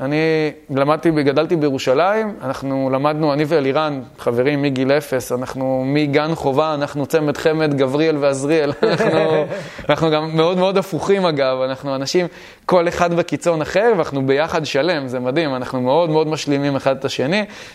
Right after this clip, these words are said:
וגם עברנו דרך מאוד ארוכה, עם ריסוקים, ועם ריבים, ועם כישלונות, ועם חובות, היום אנחנו בזוגיות מאוד, מאוד, מאוד יציבה וטובה.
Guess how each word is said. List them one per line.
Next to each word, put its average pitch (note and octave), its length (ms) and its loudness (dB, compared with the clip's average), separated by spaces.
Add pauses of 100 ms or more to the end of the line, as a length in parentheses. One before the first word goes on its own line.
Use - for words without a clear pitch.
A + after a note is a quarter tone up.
(120)
וגם C3 240 2
עברנו D3+ 420 0
דרך C#3+ 340 0
מאוד C3+ 240 0
ארוכה, E3 580 0
עם C#3 180 -6
ריסוקים, D3+ 760 -2
ועם D3+ 180 -4
ריבים, D#3+ 640 0
ועם C#3+ 180 -2
כישלונות, D#3 760 0
ועם D3+ 180 -2
חובות, D3 500 0 (360)
היום D#3+ 260 0
אנחנו D#3+ 260 0
בזוגיות C#3+ 500 2
מאוד, D#3 220 2
מאוד, D#3 200 0
מאוד D3 220 0
יציבה C#3+ 420 0
וטובה. B2+ 380 0